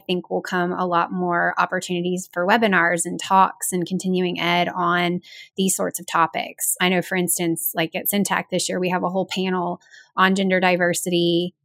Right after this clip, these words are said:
But I think, you know, using your resources that you have there, but also just communicating with other people. You know, it's as simple as you have an audiologist friend that works at a different hospital somewhere else and calling them up and say, "Hey,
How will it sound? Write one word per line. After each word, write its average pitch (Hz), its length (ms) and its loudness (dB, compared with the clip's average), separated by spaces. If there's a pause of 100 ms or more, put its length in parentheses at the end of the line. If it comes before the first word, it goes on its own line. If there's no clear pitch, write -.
But 220 140 0
I 196 140 4
think, 214 380 -2 (140)
you 202 140 -2
know, 175 320 0 (160)
using 233 420 4
your 208 120 2
resources 190 480 0
that 185 120 -2
you 185 140 -2
have 180 280 2
there, 214 420 4
but 208 160 4
also 196 720 4 (480)
just - 340 -2
communicating 190 640 2
with 185 180 -4
other 180 220 -2
people. 180 480 -4
You 180 120 0
know, 180 180 0
it's 180 180 -4
as 190 140 -2
simple 196 340 2
as 180 340 2 (680)
you 190 160 2
have 190 100 2
an 196 60 -2
audiologist 180 760 2
friend 180 300 4
that 175 140 -2
works 180 520 0 (120)
at 185 60 2
a 185 60 4
different 180 340 0
hospital 185 460 2
somewhere 180 320 0
else 180 460 2
and 180 180 -4
calling 180 320 0
them 175 160 0
up 170 180 -2
and 180 140 -4
say, 170 260 -2
"Hey, 277 360 4